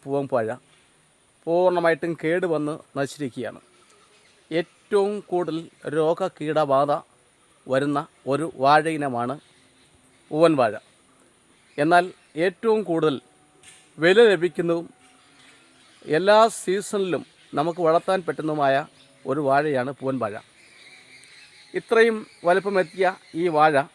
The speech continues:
ഇങ്ങനെ കേടുവന്ന് നശിക്കുമ്പോൾ അത് കർഷകനെ സംബന്ധിച്ചോളം ഒരു വലിയ വിഷമത്തിനിടയാക്കും.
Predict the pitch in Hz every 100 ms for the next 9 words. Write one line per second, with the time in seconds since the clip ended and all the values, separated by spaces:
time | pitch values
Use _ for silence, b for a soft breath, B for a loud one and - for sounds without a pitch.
0 | _ _ _ _ _ _ _ _ - 160
1 | 175 170 160 180 180 185 170 165 156 147
2 | 170 156 143 131 120 - _ _ _ _
3 | _ _ _ _ _ _ _ 143 151 165
4 | 170 - _ _ _ _ _ _ _ -
5 | 160 160 - 208 196 185 165 160 160 -
6 | 156 135 - _ _ _ _ _ - 139
7 | 139 135 156 - - - _ _ _ _
8 | _ - 135 - 165 156 123 127 -